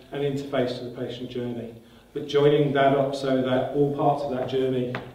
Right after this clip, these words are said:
can be seen by the patient, you've heard in a lot of the workshops today, is a significant challenge, and we know that's something we've got to address. And how do we look at the changing face of medicine and the changing face, uh, of,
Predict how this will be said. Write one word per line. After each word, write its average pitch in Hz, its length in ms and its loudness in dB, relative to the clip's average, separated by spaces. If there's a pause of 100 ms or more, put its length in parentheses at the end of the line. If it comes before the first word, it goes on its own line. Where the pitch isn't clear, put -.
(500)
can 143 100 -6
be 135 80 -2
seen 147 280 4
by 127 180 0
the 127 60 -4
patient, 120 500 -4 (360)
you've 131 160 -6
heard 131 200 0
in 127 80 -2
a 127 60 -2
lot 127 180 2
of 123 60 0
the 127 60 0
workshops - 380 -4
today, 123 320 -6
is 117 140 -6
a - 40 -14
significant 127 500 -6
challenge, 123 380 -4
and 117 100 -10
we 123 60 -4
know 120 340 -6 (120)
that's - 200 -10
something 117 260 -6
we've 117 180 -8
got - 140 -8
to 120 80 -8
address. 117 420 -8 (1600)
And 165 120 -4
how 214 140 4
do 220 80 6
we 214 100 10
look 202 220 6
at - 520 4 (800)
the 151 120 4
changing 160 480 2
face 151 240 4
of 139 100 -2
medicine 139 400 -2
and 127 80 -4
the 131 80 -2
changing 139 440 -2
face, 135 380 -2 (680)
uh, 131 380 -4
of, 123 420 -6